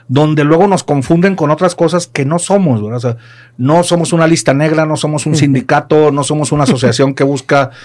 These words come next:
Speaker 1: el mal del trabajador. O sea, estamos fuera de todo eso, este,
Speaker 2: Leyenda,
Speaker 1: de esa
Speaker 2: mito.
Speaker 1: falsedad, es un mito,
Speaker 2: Sí.
Speaker 1: ¿verdad? Eh, la asociación lo que busca es compartir las mejores prácticas. Incluso hay ciertos requisitos para que ingreses a la asociación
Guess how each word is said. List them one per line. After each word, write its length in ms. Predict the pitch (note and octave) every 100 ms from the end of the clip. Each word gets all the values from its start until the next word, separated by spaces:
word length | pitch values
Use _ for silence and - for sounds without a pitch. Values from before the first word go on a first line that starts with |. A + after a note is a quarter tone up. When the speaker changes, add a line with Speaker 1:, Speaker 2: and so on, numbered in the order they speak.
| - -
Speaker 1:
el 160 | B2
mal 180 | C3+ C#3+
del 160 | D#3 D3+
trabajador. 580 | B2 A2+ B2 A#2 A#2+
O 40 | A#2
sea, 100 | B2+
estamos 320 | D3+ E3 F3 A#2+
fuera 320 | - D#3+ F3
de 100 | D#3+
todo 400 | B2+ D3+ D#3+ D#3+
eso, 360 | D3+ - F#3 - - - - _ -
este, 460 | B2 A2+ - A#2+
Speaker 2:
Leyenda, 260 | C#3+ C#3+ D3+
Speaker 1:
de 60 |
esa 140 | D3+ D3+
Speaker 2:
mito. 120 | C#3+
Speaker 1:
falsedad, 540 | B2+ A#2 C3 C#3+ F#3
es 100 | F#3
un 180 | C3 C3
mito, 280 | C#3+ F3 F3+
Speaker 2:
Sí. 60 | F3
Speaker 1:
¿verdad? 260 | D#3 G3 - - - _ -
Eh, 160 | B2+
la 120 | C3 C3+
asociación 440 | B2+ C3 B2+ E3+
lo 120 | A3
que 80 | F3
busca 240 | F3 F#3+
es 80 | G3+
compartir 480 | F#3 E3+ C3+ B2+ F3
las 100 | G#3
mejores 360 | E3+ D#3 F3 -
prácticas. 640 | E3 F#3 - B2 A2+ B2+
Incluso 600 | B2+ D#3 F3 F3 G#3 A3 - - - -
hay 320 | C3 D#3+ G3+
ciertos 400 | - E3 F3 G#3+
requisitos 680 | G3 E3 B2+ A#2 F#3+ F#3+ D3
para 300 | - B2 A#2+
que 100 | A#2
ingreses 340 | B2 C3 D3 E3+
a 60 |
la 80 | D#3
asociación 600 | C3 B2 A#2+ B2+ C#3 G3